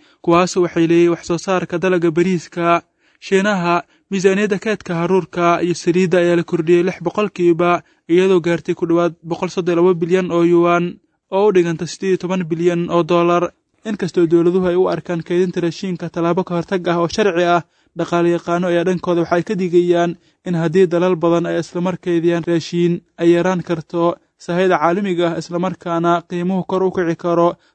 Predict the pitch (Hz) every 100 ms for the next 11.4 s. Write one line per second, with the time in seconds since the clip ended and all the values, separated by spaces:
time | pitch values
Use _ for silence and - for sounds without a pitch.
0 | _ 175 180 175 196 175 175 185 185 180
1 | 175 165 170 165 170 160 175 185 175 190
2 | 196 202 - 175 170 170 - 180 165 185
3 | 175 165 170 - 196 185 _ _ _ _
4 | - 170 190 - 175 160 190 175 170 165
5 | 170 190 190 175 170 170 165 165 202 180
6 | 170 - 214 - 170 170 170 170 - _
7 | - 175 175 170 175 180 165 185 180 170
8 | 156 175 226 185 175 - 175 160 190 180
9 | 170 196 175 175 175 175 156 _ _ 170
10 | 165 - 196 170 165 196 180 160 180 175
11 | 170 170 175 175